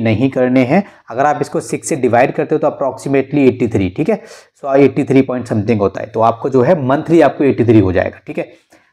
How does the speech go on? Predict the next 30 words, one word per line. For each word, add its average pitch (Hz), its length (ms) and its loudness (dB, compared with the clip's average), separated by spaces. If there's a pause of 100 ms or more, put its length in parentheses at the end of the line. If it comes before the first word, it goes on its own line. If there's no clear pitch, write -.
(100)
तो 151 60 -8
आपकी 135 280 -2
जो 160 140 2
है 165 220 4 (160)
मंथ 135 240 0
में 156 180 2
सिर्फ 156 500 -6
फोर 165 180 2
क्लासेज 160 460 0
होंगी 151 300 2 (420)
वन 117 300 2
आवर 147 160 2
की। 160 160 -2
So, 151 200 2
वन 120 200 4
मंथ 139 260 -2
में 143 120 2
आपको 135 240 0
फोर 143 360 2
आवर्स 143 360 2
जो 135 180 4
है 131 180 4
आप 120 260 -2
मेरे 123 200 2
साथ 120 280 -4
पढ़ 120 120 -4
पाएंगे, 127 500 0 (360)
ठीक 123 140 -8
है, 151 60 -2
ऑनलाइन। 120 560 2